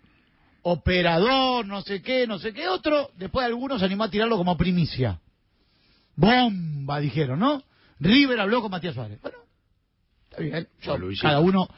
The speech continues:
Speaker 1: cada uno, dale, dale con Matías, con Luis Suárez. Este, pisto-, vamos a decirle pistolero, pistoletti.
Speaker 2: El pistolero.
Speaker 1: Vamos a decirle pistolero. Bueno, yo, como verán,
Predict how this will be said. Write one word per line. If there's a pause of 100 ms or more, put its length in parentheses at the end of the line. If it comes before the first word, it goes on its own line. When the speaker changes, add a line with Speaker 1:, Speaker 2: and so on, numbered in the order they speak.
(280)
Speaker 1:
cada
uno,
dale,
dale
con
Matías,
con
Luis
Suárez. (600)
Este,
pisto-,
vamos
a
decirle
pistolero,
pistoletti.
Speaker 2:
El
pistolero.
Speaker 1:
Vamos
a
decirle
pistolero. (380)
Bueno, (300)
yo, (680)
como
verán,